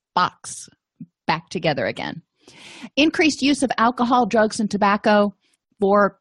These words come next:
calming kind of purposes, or just to help them forget for just a minute, to make those flashbacks go away, to just numb it out. Does it mean they're gonna become an alcoholic or a drug addict? No.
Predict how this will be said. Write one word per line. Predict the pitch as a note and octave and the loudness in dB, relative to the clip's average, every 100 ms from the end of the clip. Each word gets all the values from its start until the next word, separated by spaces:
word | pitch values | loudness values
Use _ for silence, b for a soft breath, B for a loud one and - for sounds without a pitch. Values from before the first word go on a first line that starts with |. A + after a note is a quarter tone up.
| _ | _
calming | - G#3 G3+ G3 F#3+ G3 G3+ - _ _ - | 0 2 2 2 0 -2 -4 -8 _ _ -8
kind | A3+ G3 | -2 0
of | F3+ | 0
purposes, | - F3+ F#3+ G#3 F#3 - | 0 0 -2 0 -2 0
or | G#3 | -2
just | A#3+ B3 | -2 -2
to | B3 | -2
help | G3+ G#3+ - | 0 -2 -2
them | G3 | -8
forget | - E3+ E3+ C#3+ F#2+ _ - | -6 -8 -4 -4 -4 _ -8
for | - | -8
just | D#3+ F3+ - | -4 -6 -4
a | |
minute, | D#3 A#2+ C3+ - | -4 -4 -6 -4
to | G3 | -2
make | G3 A3 G#3+ | 2 0 0
those | G3 - | -4 0
flashbacks | E3+ E3+ - E3+ - - | -2 -2 -2 -4 -4 -4
go | D#3+ E3 | 0 2
away, | D#3 D3 D3 E3 B B B _ - | 4 4 2 -2 B B B _ -4
to | G#3 F3 F3 | 0 0 -2
just | G#3+ G3 | -4 0
numb | F3+ F#3 E3+ E3 E3+ - | 0 2 2 0 -2 -2
it | E3 | 0
out. | C#3 G#2+ - _ _ _ _ - - | 2 0 -4 _ _ _ _ -10 -2
Does | G#3 - | 0 2
it | |
mean | A3+ A3+ A3+ | 2 2 2
they're | G#3 | 2
gonna | G#3+ G3+ | 2 0
become | G3 A3+ G3+ G3 | 2 2 2 2
an | |
alcoholic | F#3 G3 G3 G3+ G3 G3 | 0 0 0 2 2 2
or | G3 | 0
a | F#3 | 2
drug | G3+ F#3+ | 2 4
addict? | F#3 F#3 G3+ _ | 4 2 0 _
No. | C#4 G3+ | 0 0